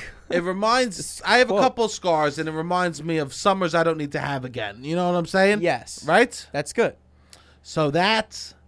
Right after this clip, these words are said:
Speaker 2: ankles will be out.
Speaker 1: All right.
Speaker 2: Which is nice. Which is nice, Rob.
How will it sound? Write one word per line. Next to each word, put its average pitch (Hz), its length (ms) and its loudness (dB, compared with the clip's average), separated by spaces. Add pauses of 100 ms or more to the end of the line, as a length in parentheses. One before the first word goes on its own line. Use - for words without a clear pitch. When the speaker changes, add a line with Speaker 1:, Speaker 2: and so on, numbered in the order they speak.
(580)
Speaker 2:
ankles 190 400 -4
will 180 160 -4
be 165 180 -4
out. - 420 -10 (100)
Speaker 1:
All 143 120 -2
right. 160 240 -6 (520)
Speaker 2:
Which 120 180 -16
is 117 100 -12
nice. - 580 -12 (1080)
Which - 120 -20
is 120 100 -16
nice, 131 300 -10
Rob. 107 240 -16